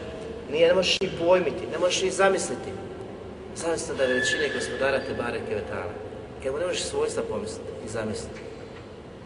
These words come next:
Koliko god da pomisliš, on je veći i moćni.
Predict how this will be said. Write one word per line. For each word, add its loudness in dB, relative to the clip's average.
Koliko 2
god 8
da 8
pomisliš, 2
on -4
je -2
veći -4
i -2
moćni. 2